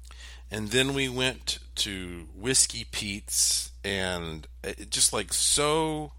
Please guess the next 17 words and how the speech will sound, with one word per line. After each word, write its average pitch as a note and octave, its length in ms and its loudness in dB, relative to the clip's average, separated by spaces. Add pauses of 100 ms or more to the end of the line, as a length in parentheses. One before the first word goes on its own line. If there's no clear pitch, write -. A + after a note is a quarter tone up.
(120)
much A2+ 640 -2 (100)
stuff - 760 2 (1040)
was G2 140 -2
happening. F#2+ 520 2 (960)
Um, G2 560 4 (580)
I G#2+ 140 8
think F3+ 260 8
I'm C#3 160 10
better C3+ 340 8
off F#2+ 340 6
to G#2 100 -4
break G#2+ 320 0
this A2+ 180 0
podcast G2+ 720 2
up F2+ 220 -2
into F2 220 -8
two A#2+ 360 -4